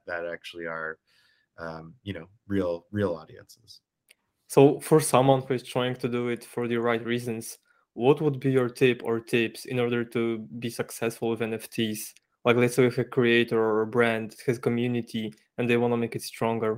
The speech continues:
Speaker 2: what should they do?
Speaker 1: Yeah, I mean, they should think about utility. And, I mean, the word utility gets used a lot, right? But I think it, it's, it's pretty obvious. When you're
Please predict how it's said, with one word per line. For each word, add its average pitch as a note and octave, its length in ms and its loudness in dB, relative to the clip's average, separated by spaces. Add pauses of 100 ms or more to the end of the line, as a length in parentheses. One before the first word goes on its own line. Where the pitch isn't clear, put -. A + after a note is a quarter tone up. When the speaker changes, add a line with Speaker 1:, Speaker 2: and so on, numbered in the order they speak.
Speaker 2:
what A#2+ 400 0
should A#2+ 200 -2
they A2+ 140 0
do? A2 300 -4 (1700)
Speaker 1:
Yeah, E3+ 160 10
I C3 60 10
mean, C#3 140 8
they C#3 140 8
should D3 180 0
think D#3+ 160 2
about C3 320 4
utility. G2+ 580 -2 (840)
And, A#2 340 6
I B2+ 60 4
mean, C#3 140 8
the C#3 100 6
word D#3 200 10
utility D3 460 4
gets B2 200 2
used A2+ 360 0
a G#2+ 60 -4
lot, G2 340 2 (360)
right? G#2 380 2
But A#2 100 4
I A#2 100 8
think B2+ 280 0
it, A#2 180 0
it's, A#2 200 -2
it's B2+ 160 -6
pretty D3+ 220 6
obvious. G2 420 2
When A#2 160 0
you're D#3+ 440 2